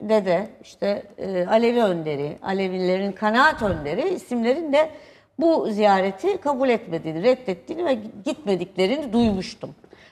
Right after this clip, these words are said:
Ben de bir yazı yazdım, "Yapmayın." dedim. Bir kere Alevi kültürüne, düsturuna uymaz bu. Sizin evinize bir misafir gelmiş ise bize böyle öğretildi. Ne olursa olsun, geçmiş ne olursa olsun o al-, e, o misafire en,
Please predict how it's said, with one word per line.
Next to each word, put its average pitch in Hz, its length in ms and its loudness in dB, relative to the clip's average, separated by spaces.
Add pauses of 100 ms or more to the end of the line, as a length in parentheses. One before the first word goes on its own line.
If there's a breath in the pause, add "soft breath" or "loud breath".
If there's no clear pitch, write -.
(120)
Ben 320 180 4
de 302 80 0
bir 302 100 0
yazı 220 260 0
yazdım, 170 420 2
"Yapmayın." 143 580 2
dedim. - 260 -10 (520 soft breath)
Bir - 40 -14
kere 403 220 6
Alevi 247 400 4
kültürüne, 202 680 0 (500)
düsturuna 208 520 -2
uymaz 196 460 2 (120)
bu. - 120 -14 (520)
Sizin 349 320 0
evinize 214 540 4
bir 233 120 0
misafir 180 580 0
gelmiş 170 420 2
ise 202 380 -2 (180)
bize 359 140 0 (100)
böyle 480 260 10
öğretildi. 175 680 2 (680 soft breath)
Ne 381 340 4
olursa 294 460 2
olsun, 185 400 -4
geçmiş 240 500 -2
ne 294 220 4
olursa 226 440 0
olsun 190 420 -6
o 247 200 4
al-, 208 260 4
e, 185 260 2
o 233 300 6
misafire 180 680 0
en, 240 800 0